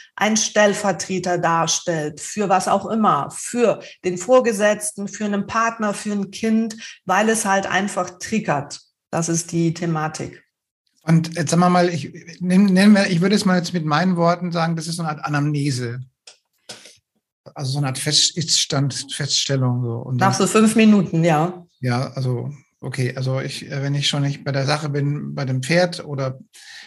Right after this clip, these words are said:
Speaker 2: oder in der Liebe bin mit dem Pferd oder nicht auch in die, ins Handeln komme mit dem Pferd,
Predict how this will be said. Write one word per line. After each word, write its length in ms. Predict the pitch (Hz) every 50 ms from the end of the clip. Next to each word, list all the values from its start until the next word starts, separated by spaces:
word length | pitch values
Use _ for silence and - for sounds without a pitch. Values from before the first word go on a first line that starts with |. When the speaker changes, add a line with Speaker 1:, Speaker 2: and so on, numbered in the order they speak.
| - _
Speaker 2:
oder 100 | - 135
in 80 | 139 131
der 80 | 131
Liebe 280 | 131 143 170 175 170 160
bin 180 | 160 160 151 151
mit 160 | 143 131 -
dem 140 | 131 131 127
Pferd 580 | 156 165 180 185 180 170 - - - - - -
oder 200 | 143 139 143 127
nicht 280 | 127 127 127 - - -
auch 120 | 131 151
in 160 | - 147 135
die, 180 | 131 135 - -
ins 180 | 147 127 -
Handeln 240 | - 147 170 180 170
komme 200 | 160 165 147 147
mit 120 | 143 127 139
dem 120 | 131 127
Pferd, 320 | 143 151 170 165 - -